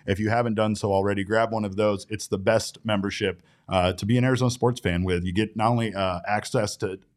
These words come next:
um, diehard only merch, you also get a piece of, uh, merchandise like this wonderful hat, this good boy, the good boy Cody behind me, uh, whatever shirt you want from the P H N X locker dot com every year that you're a member.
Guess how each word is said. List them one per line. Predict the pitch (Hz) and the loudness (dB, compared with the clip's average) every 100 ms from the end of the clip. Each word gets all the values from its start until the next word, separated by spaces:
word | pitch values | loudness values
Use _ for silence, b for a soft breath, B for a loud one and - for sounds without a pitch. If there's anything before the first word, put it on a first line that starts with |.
| - | -8
um, | 101 95 95 _ _ - | -6 -6 -10 _ _ -4
diehard | 107 131 120 | 2 4 4
only | 113 98 | 2 0
merch, | 98 139 165 - B B B | 2 2 0 -6 B B B
you | 127 | 2
also | 123 123 | 4 4
get | 110 110 104 | 2 2 2
a | |
piece | 95 160 147 | -2 0 2
of, | 110 101 107 | 2 2 0
uh, | 104 101 104 | 0 0 0
merchandise | 123 127 - 123 98 104 | 0 0 0 -2 -2 -2
like | 98 | -2
this | 120 | -2
wonderful | 117 110 117 101 | 0 -2 0 -2
hat, | 104 120 143 | 2 0 0
this | 120 117 | -2 -2
good | 113 120 107 | 0 0 2
boy, | 117 131 | 0 0
the | 139 | 0
good | 135 139 | 2 4
boy | 123 123 | 4 2
Cody | 113 - 127 120 | 2 0 -2 0
behind | 123 117 123 117 | -4 -4 -4 -4
me, | 123 131 B B _ | -6 -12 B B _
uh, | 110 110 | 0 2
whatever | 117 139 220 - | 4 4 4 0
shirt | 104 87 | -2 -2
you | |
want | 92 85 | -2 -2
from | 95 | -4
the | 92 | 0
P | 101 | 2
H | 92 | 2
N | 92 | -2
X | 90 | 0
locker | 95 87 | -2 0
dot | 98 90 | 0 2
com | 95 92 92 | 0 -2 -2
every | 101 101 95 | -6 -6 -4
year | 98 98 | -2 -2
that | 90 | -6
you're | - | -12
a | 90 | -8
member. | 104 113 | -6 -4